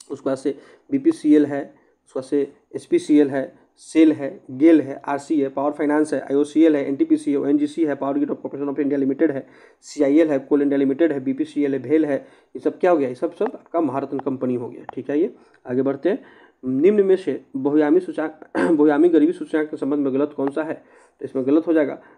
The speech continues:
कह रहा है कि प्रत्येक प्राचल के समान भार दिया गया है, ठीक है। ये आपका क्या हो जाएगा? गलत होगा। सूचकांक में प्र-, साल दस शामिल है, ये सही हो जाएगा। सूचकांक में प्रत्येक आयाम को समान भार दिया गया, ये सही है।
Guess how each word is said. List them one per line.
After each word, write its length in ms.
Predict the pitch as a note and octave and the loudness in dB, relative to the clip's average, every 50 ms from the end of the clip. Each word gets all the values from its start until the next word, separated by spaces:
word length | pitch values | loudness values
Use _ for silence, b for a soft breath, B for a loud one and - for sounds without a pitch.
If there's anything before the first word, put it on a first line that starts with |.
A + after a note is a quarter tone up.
| b b - | b b -6
कह 40 | D3 | -4
रहा 80 | C#3+ | -2
है 80 | C#3+ C#3+ | -2 -2
कि 280 | C#3+ - C#3+ - - _ _ _ _ _ _ - | -4 -6 -8 -8 -8 _ _ _ _ _ _ -2
प्रत्येक 480 | D#3 D#3+ D#3 - G#3 A3+ A3+ A3 - | -2 -2 0 4 4 4 4 2 -4
प्राचल 420 | - D#3+ E3 E3 D#3+ - F3 F3+ F#3+ | 0 0 0 0 2 2 2 2 2
के 200 | F#3 - C#3+ C#3+ | 0 -2 -2 -2
समान 420 | C#3+ - D3+ C#3+ C#3+ C#3 D3 E3 | -2 -4 -2 -2 -2 0 -2 -2
भार 240 | D#3+ C3+ C#3+ C#3+ C3+ | -2 -2 -4 -4 -4
दिया 220 | C3 C3 C3 B2+ | -4 -4 -4 -4
गया 220 | A#2+ A2+ A#2+ A#2+ A#2 | -6 -8 -10 -12 -12
है, 300 | - C#3 B2+ - _ _ _ _ _ _ _ - | -10 -12 -12 -12 _ _ _ _ _ _ _ -8
ठीक 160 | D3+ D3 - | -8 -6 -6
है। 180 | G#3 A3+ - - - | -6 -8 -8 -8 -8
ये 60 | C3 | -8
आपका 240 | C3 C3 - C#3+ C3+ | -8 -8 -10 -10 -8
क्या 160 | C3+ D3 C#3 | -6 -6 -6
हो 20 | |
जाएगा? 180 | C#3 C#3+ D3+ - - _ - - | -6 -6 -8 -8 -12 _ -10 -8
गलत 220 | B2 A#2+ A#2+ - | -6 -6 -6 -8
होगा। 120 | C3 C3+ B2+ | -12 -12 -10
सूचकांक 380 | - C#3 C3+ - - D3 D3 | -12 -12 -12 -8 -4 0 0
में 120 | D3+ D3+ D3+ | 0 0 0
प्र-, 140 | D3+ C#3+ C#3+ - b b b b b b | -2 -6 -6 -8 b b b b b b
साल 120 | - C#3 C#3 | -8 -6 -6
दस 240 | C3+ D3 C#3 C#3 - | -4 -6 -8 -6 -4
शामिल 320 | D3 C#3 C#3+ D3+ D3 C#3+ | -2 2 4 4 2 2
है, 200 | C3+ - - _ _ - | -2 -6 -10 _ _ -8
ये 100 | B2+ C3 | -8 -8
सही 180 | C3 - C#3 C#3 | -4 -2 -4 -2
हो 100 | C#3+ C#3 | -2 -2
जाएगा। 320 | C#3+ C#3 C#3 C#3 C#3 - - b b b b _ _ - | -2 -2 -4 -4 -6 -8 -12 b b b b _ _ -14
सूचकांक 260 | D3 C3+ - D3+ D3+ | -12 -8 -4 -2 0
में 140 | D3+ D3+ D3 | 0 -2 -2
प्रत्येक 320 | D3+ C#3 - - E3+ E3 | -4 -8 -2 -2 -4 -4
आयाम 220 | - C3 C3 C#3 C#3+ | -2 -6 -4 -4 -4
को 220 | C#3 C#3+ C#3+ D3 - | -4 -4 -6 -6 -4
समान 280 | - C3+ C#3 C#3 D3 C#3 | -4 -2 -2 -2 -2 -2
भार 160 | C#3 C#3+ C3+ | -4 -6 -6
दिया 200 | C#3 C#3 C#3+ C#3 | -4 -2 -2 -2
गया, 160 | C3+ C#3 C3+ | -2 -2 -4
ये 120 | C3 C3 | -4 -4
सही 220 | B2+ - C#3+ C#3 C#3 | -4 -4 -2 -2 -2
है। 160 | C#3 - b | -2 -4 b